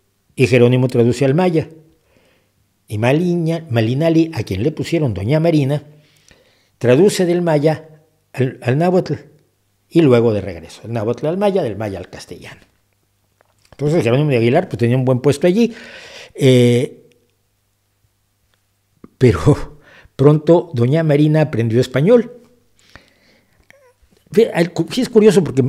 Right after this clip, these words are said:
doña Marina, o Ma-, Malinche, como es llamada también, Malinali, eh, es conocida como la amante de Cortés, pero fue mucho después. A Cortés no le gustó, entonces la regaló primero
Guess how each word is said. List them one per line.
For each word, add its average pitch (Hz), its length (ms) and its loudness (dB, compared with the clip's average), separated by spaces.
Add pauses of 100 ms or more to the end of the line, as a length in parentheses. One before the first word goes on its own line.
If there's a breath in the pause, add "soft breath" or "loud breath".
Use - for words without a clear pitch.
doña 131 320 -2
Marina, 185 380 2
o 110 80 -2
Ma-, 110 140 -2
Malinche, 156 680 -2
como 107 220 -6
es 107 80 -4
llamada 123 440 -2
también, 117 460 -2 (420)
Malinali, 139 560 -2 (480 loud breath)
eh, 135 440 2 (560)
es 147 200 2
conocida 160 480 2
como 165 160 -2
la 104 80 -4
amante 113 260 -4
de 117 100 -4
Cortés, 190 360 -2
pero 151 180 0
fue 196 160 -4
mucho 202 280 0
después. 147 360 0
A 151 80 -6
Cortés 202 300 -6
no 254 100 2
le 202 80 6
gustó, 131 340 -2
entonces 190 300 -2
la 160 80 2
regaló 131 340 2
primero 185 420 2